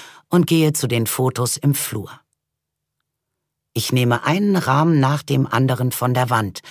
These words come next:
löse die Rückseite und hebe das Glas heraus. Meine Hände zittern.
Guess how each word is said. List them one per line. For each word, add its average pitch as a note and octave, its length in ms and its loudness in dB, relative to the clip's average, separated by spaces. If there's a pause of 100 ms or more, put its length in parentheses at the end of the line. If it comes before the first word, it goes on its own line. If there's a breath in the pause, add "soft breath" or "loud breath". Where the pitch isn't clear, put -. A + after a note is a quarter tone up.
(380 loud breath)
löse A#2 340 2
die A2 120 -4
Rückseite E3+ 720 0 (400 loud breath)
und E3+ 220 2
hebe D#3 220 4
das D#3+ 220 -2
Glas G#2+ 360 -2
heraus. F#2 540 -8 (1160)
Meine G#2 240 -4
Hände A2+ 400 0
zittern. C3 500 -6